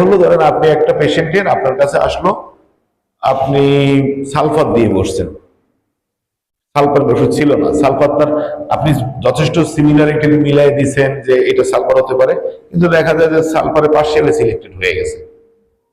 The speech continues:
সেখানে সালফারে তার প্রচন্ড বেড়ে গেছে, এটা বেড়ে গেছে, ওটা বেড়ে গেছে। এখন তো আপনাকে একটা ওষুধ দিতে হবে, সালফারেই বাড়ছে কিনা, সেটা যদি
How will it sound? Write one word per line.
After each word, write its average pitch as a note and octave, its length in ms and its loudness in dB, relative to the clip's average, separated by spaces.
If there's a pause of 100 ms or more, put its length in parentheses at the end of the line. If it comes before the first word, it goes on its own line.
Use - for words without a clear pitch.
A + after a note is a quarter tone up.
(920)
সেখানে D3+ 320 0 (120)
সালফারে D3+ 440 0
তার D#3 180 0
প্রচন্ড E3+ 340 0 (140)
বেড়ে C#3+ 220 2
গেছে, C#3+ 240 -2
এটা C#3 200 0
বেড়ে C3+ 200 2
গেছে, C3+ 180 -4
ওটা B2+ 180 -6
বেড়ে B2+ 180 -2
গেছে। B2 140 -12 (120)
এখন D#3 200 -4
তো D#3 100 -4
আপনাকে - 240 -4
একটা D3+ 160 -2
ওষুধ D#3 220 -2
দিতে D3 220 2
হবে, G#2+ 160 -4 (500)
সালফারেই D3 460 2
বাড়ছে A2+ 340 0
কিনা, F#2 180 0 (600)
সেটা C#3+ 220 2
যদি C#3 120 0